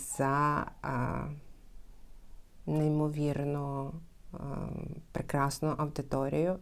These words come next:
з великим серцем. Е,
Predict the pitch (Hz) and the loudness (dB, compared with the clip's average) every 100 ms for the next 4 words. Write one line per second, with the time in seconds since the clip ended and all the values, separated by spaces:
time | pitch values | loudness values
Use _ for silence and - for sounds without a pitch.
0 | - 135 131 139 143 151 156 139 135 139 | -4 -4 -2 0 2 2 4 2 2 2
1 | 139 143 151 156 151 - 139 139 127 - | 2 0 0 0 0 2 4 4 2 2
2 | 165 185 185 - - - - - - - | 2 2 -2 -10 -10 -10 -12 -12 -12 -12
3 | - - | -12 -8